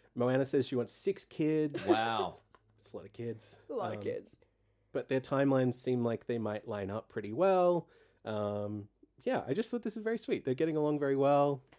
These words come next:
Speaker 1: Very nice vibe.
Speaker 3: Yeah, it was
Speaker 1: Um,
Speaker 3: just, it was wholesome.
Speaker 1: yeah.
Speaker 3: It's just, that's the word to s-, explain
Speaker 1: Yeah.
Speaker 3: what was going on. It was just wholesome.
Speaker 1: I guess I'm just used to jokes, I'm sorry, to, to dates on reality shows often being like,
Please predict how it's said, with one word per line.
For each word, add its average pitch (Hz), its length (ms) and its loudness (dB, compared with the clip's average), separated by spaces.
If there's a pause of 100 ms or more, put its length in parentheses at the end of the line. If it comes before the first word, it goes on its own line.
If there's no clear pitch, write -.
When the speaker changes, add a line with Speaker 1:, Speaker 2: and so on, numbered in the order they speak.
(140)
Speaker 1:
Very 147 120 -6
nice 135 360 -8
vibe. 127 320 -6 (760)
Speaker 3:
Yeah, 247 180 -2
it - 40 0
was 220 100 0
Speaker 1:
Um, - 40 -8
Speaker 3:
just, 294 220 -12
it 226 120 -2
was 233 140 -2
wholesome. - 520 -6 (420)
Speaker 1:
yeah. 135 80 -2
Speaker 3:
It's - 120 -12
just, 240 200 -14
that's 220 340 -6
the 220 60 -8
word 196 280 -2
to 226 60 -10
s-, - 180 -12
explain 190 580 -10 (140)
Speaker 1:
Yeah. 185 200 6 (200)
Speaker 3:
what 190 200 -4
was 214 120 -12
going 196 180 -6
on. 311 80 -6
It 294 40 -4
was 277 100 -8
just 285 140 -14
wholesome. - 360 -10 (300)
Speaker 1:
I 170 140 -4
guess 233 200 -2
I'm 285 100 0
just 262 140 -4
used 208 180 -6
to 165 280 6 (100)
jokes, 156 460 0
I'm 160 140 2
sorry, 120 260 2
to, 131 400 2
to 127 240 -2
dates 135 400 0
on 120 280 0
reality 120 340 0
shows 117 240 0
often 123 320 -2
being 107 240 0
like, 104 160 -4